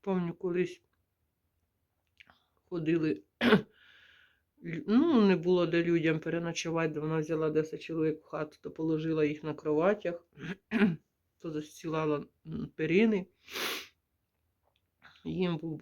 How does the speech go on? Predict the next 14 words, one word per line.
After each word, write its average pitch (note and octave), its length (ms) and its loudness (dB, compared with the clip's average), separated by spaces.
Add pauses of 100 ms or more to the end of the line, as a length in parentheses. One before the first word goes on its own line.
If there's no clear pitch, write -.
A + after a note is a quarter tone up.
було F3 260 0
дуже F3 260 -2
багато E3+ 400 -2
перин. E3 400 0 (1160)
І, F3+ 280 2 (1000)
е, D#3+ 160 -4 (120)
помню, E3 480 -2
ми E3+ 160 -2
з D#3 80 -8
Єю E3 360 0
тут - 300 -18
лежали D#3+ 420 -6
на E3 100 -6
печі. E3 480 -10